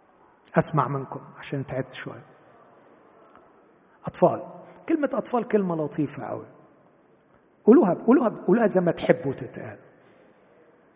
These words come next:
عيال. بالظبط. عارفين إيه هي الجسدانية؟ المعيلة. شغل العيال. شغل العيال. طب أنا بجد أسألكم بإخلاص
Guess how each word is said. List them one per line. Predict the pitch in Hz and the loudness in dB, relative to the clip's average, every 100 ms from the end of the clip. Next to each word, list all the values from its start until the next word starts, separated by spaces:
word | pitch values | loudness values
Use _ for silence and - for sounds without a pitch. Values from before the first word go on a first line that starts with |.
| _ _ _ _ - - - | _ _ _ _ -20 -20 -6
عيال. | 147 151 120 - - - - - - _ | 0 2 2 -4 -12 -18 -20 -20 -20 _
بالظبط. | 175 - - - - - - _ _ _ - _ _ _ | -6 -6 -10 -14 -20 -20 -20 _ _ _ -20 _ _ _
عارفين | - 180 240 | -4 -2 0
إيه | 233 | 2
هي | 233 | 2
الجسدانية؟ | 202 208 - 220 277 370 - - - - - - - 156 | 0 -2 2 4 4 2 -2 -12 -20 -20 -20 -20 -10 -4
المعيلة. | 151 135 147 139 107 - - - - - - _ _ _ _ _ _ _ _ _ _ _ _ - - | -2 0 2 0 -4 -12 -20 -20 -20 -20 -20 _ _ _ _ _ _ _ _ _ _ _ _ -20 -12
شغل | - 220 175 | 2 2 4
العيال. | 160 139 143 120 107 - - - - - - _ _ _ _ _ _ _ _ _ | 0 0 0 0 -4 -10 -20 -20 -20 -20 -20 _ _ _ _ _ _ _ _ _
شغل | - 277 151 | -8 -4 -4
العيال. | 113 104 95 - - - - - | -6 -12 -16 -18 -20 -20 -20 -4
طب | - | -2
أنا | - 277 | 0 -2
بجد | 190 339 - - - | 0 -2 -2 -14 -12
أسألكم | 175 - - 277 - 165 139 170 | -8 -6 -2 -2 -2 -6 -6 -8
بإخلاص | 170 - 190 247 240 - | -10 -6 -2 -2 -4 -10